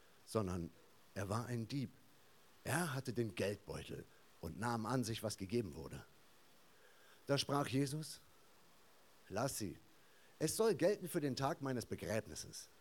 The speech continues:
Denn Arme habt ihr alle Zeit bei euch. Mich aber habt ihr nicht alle Zeit.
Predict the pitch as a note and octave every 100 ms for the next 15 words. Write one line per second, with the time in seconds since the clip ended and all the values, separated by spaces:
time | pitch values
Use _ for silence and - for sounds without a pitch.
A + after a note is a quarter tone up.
0 | - - - - G2 G#2+ C3+ B2+ E2+ -
1 | - F#2+ F#2+ - G#2 G#2 - C#2+ - -
2 | - - - D#2+ F#2+ - - C#3+ F3+ F3
3 | - - - - - C3 C#3+ A#2 - -
4 | - - - G2 -